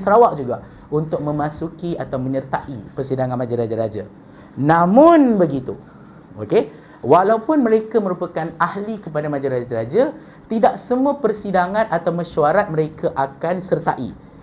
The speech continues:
Contohnya, kalau persidangan itu tidak melibatkan yang di-Pertuan Negeri, mereka takkan join. Contoh perkara-perkara berkaitan dengan pemilihan Y D P A dengan timbalan Y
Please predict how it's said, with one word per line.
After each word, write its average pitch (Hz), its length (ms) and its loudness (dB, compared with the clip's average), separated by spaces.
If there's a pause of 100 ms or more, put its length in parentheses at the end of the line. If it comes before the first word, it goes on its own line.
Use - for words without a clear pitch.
(220)
Contohnya, 139 840 0
kalau 160 320 2
persidangan 190 560 -2
itu 202 160 -6
tidak 202 300 0
melibatkan 202 580 2
yang 185 160 0
di-Pertuan 160 400 0
Negeri, 185 240 -2
mereka 202 300 0
takkan 170 260 -2
join. 127 220 0 (480)
Contoh 143 320 2
perkara-perkara 151 720 0
berkaitan 139 560 -2
dengan 190 400 0
pemilihan 180 800 2 (240)
Y 165 240 6
D 180 160 -4
P 202 40 -8 (120)
A 220 160 4
dengan 190 240 -2
timbalan 185 400 0
Y 180 100 4